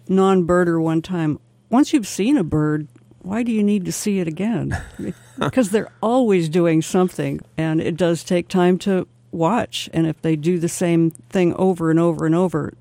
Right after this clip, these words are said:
Speaker 1: something's going on. They're going to and from something.
Speaker 2: Yeah. Well, and to be fair, there are birders that do just wanna see it once and move on.
Speaker 1: There
Speaker 2: Uh,
Speaker 1: are.
Speaker 2: I'm not really that style of birder,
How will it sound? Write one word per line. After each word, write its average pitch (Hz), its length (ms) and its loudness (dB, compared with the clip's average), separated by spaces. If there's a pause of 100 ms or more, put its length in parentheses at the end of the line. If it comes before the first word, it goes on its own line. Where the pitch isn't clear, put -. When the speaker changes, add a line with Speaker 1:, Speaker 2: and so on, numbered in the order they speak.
Speaker 1:
something's - 400 -4
going 139 300 -2
on. 135 400 -4
They're 170 120 -4
going 170 380 2
to 233 240 0
and 180 140 2
from 175 320 0
something. 160 1000 -2 (240)
Speaker 2:
Yeah. 92 380 -2 (480)
Well, 135 160 4
and 131 80 2
to - 80 -10
be 160 100 2
fair, 151 220 4
there 123 140 4
are 117 120 4
birders 110 600 0
that - 280 -6 (380)
do 127 240 2
just 92 340 -6 (640)
wanna 98 300 -2
see 98 180 -4
it 69 80 -6
once 95 300 -8
and 90 360 -10
move 107 220 -4
on. 92 240 -2
Speaker 1:
There 165 200 -2
Speaker 2:
Uh, - 40 0
Speaker 1:
are. 190 400 -2
Speaker 2:
I'm 107 240 -8
not 104 220 -4 (100)
really 104 220 -2
that 98 180 -2
style 98 280 -2
of 92 80 -6
birder, 107 420 -6